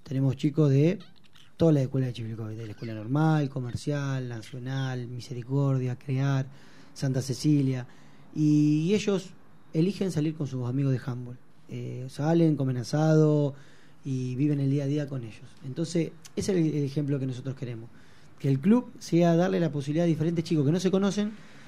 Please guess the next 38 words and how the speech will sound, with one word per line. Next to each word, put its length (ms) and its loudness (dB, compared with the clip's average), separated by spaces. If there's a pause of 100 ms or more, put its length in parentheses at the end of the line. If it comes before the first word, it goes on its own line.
(120)
de 120 4
ser 200 6
parte 600 8
de 180 0
algo, 280 -4
¿no? 180 -2 (300)
En 100 0
este 180 0
caso 300 2
de, 160 2
de 260 -8
handball. 340 -12 (800)
Después 400 8
formar 380 6
los 180 8
jugadores 440 6
es 60 -2
un 80 4
gran 160 4
desafío 440 0
que 80 -6
tenemos, 400 -8 (180)
eh, 260 -10
lo 120 2
más 240 0
hermoso 340 0
que 80 -8
nos 140 -8
pasa. 340 -4 (560)
Eh, 100 -10
acá 220 -2
nadie 540 4
nace 260 0
sabiendo 460 0
jugar 280 -2
al 160 -4
handball, 340 -2
¿no? 180 -6